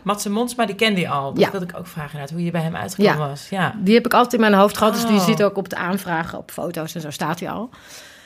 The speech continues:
Speaker 2: Maar omdat wij elkaar zo goed kennen, ehm, kon, kon ik dus heel veel met hem doen. Dus hij zit ook de hele tijd op mijn rug en gaat overal mee naartoe. En,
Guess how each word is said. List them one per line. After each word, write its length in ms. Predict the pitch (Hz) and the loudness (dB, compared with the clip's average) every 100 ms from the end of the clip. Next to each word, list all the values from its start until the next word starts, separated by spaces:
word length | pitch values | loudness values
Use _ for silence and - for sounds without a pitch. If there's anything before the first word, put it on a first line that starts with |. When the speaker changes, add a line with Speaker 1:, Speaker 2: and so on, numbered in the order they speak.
| - _ _ - | -20 _ _ -2
Speaker 2:
Maar 120 | 226 | 2
omdat 180 | 233 233 | 4 4
wij 80 | |
elkaar 240 | 240 226 214 | 4 4 4
zo 180 | 226 262 | 6 4
goed 200 | 240 - | 2 2
kennen, 440 | 240 220 170 285 - - _ - | 4 4 2 -4 -10 -20 _ -8
ehm, 880 | 196 196 196 196 190 190 190 190 190 _ _ _ | -4 0 0 -2 -2 -2 -2 -4 -6 _ _ _
kon, 280 | - 262 262 - | 0 2 2 0
kon 160 | 277 | 0
ik 80 | 262 | 2
dus 100 | 226 | 0
heel 220 | 180 247 | 2 4
veel 180 | 277 233 | 4 2
met 160 | 214 202 | 0 0
hem 180 | 190 190 | 0 2
doen. 240 | 247 165 | 2 0
Dus 140 | 165 | -2
hij 160 | 190 196 | 0 2
zit 240 | 196 240 | 4 2
ook 140 | - 196 | 0 0
de 80 | 170 | 4
hele 220 | 233 233 | 4 4
tijd 240 | 208 180 | 2 -2
op 120 | - 208 | -2 -2
mijn 120 | 214 | 0
rug 240 | 175 175 | 0 -2
en 100 | - | -4
gaat 180 | 165 214 | -6 -2
overal 360 | 185 220 214 208 | -2 0 2 4
mee 160 | 202 | 4
naartoe. 520 | 202 196 190 175 175 - | 2 0 0 2 0 0
En, 360 | 180 185 185 | 0 0 0